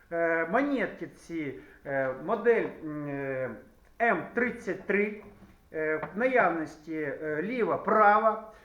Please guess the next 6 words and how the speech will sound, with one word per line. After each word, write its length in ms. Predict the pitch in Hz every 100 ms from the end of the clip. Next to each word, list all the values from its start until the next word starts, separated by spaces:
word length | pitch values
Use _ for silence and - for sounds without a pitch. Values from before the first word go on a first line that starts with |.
| - -
е, 500 | 180 175 175 175 175
мають, 600 | 202 247 220 180 170 -
е, 140 | 160 151 120 - - - - - - - - -
е, 280 | 123 123 127 135 - - - - - - - - - - -
конструкцію, 880 | 233 240 - 269 226 - 175 151 135 - - -
е, 360 | 139 135 131